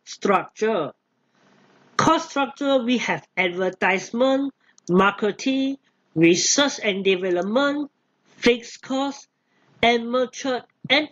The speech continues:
transaction fees. Advertisement, the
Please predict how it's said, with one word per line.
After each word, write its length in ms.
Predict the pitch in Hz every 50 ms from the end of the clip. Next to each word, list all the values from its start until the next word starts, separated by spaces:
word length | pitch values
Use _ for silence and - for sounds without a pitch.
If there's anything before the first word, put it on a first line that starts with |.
| _
transaction 800 | - - 240 214 208 - - 233 226 - - - 262 262 277 285 _ _ _ _ _ _
fees. 560 | - - - 156 151 - - - - - - _ _ _ _ _ _ _ _ _ _ _ _ _ _ _ _ _ _ _ _ _ -
Advertisement, 880 | 247 254 226 277 269 277 285 285 285 277 - 294 302 302 302 302 285 - _ _ _ _ _ _ -
the 160 | 160 202 214